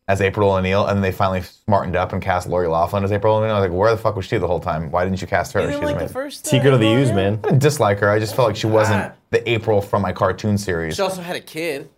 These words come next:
Speaker 2: Didn't make any sense.
Speaker 1: April's just, you know, lived a life before this.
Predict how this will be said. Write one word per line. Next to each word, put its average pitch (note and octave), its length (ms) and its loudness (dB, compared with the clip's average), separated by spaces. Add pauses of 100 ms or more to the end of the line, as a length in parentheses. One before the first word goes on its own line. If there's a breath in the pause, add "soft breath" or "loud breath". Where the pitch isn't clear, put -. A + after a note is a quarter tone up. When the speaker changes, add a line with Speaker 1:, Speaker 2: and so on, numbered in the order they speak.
(160)
Speaker 2:
Didn't C#3 160 -14
make A#2 160 -12
any A2+ 140 -14
sense. B2+ 440 -16 (920)
Speaker 1:
April's E2+ 360 -4
just, F2 200 -8 (100)
you G2+ 120 -4
know, F2+ 260 -6 (160)
lived G2 240 2
a G#2+ 60 0
life C3 280 4
before F2+ 320 0
this. F2 320 -2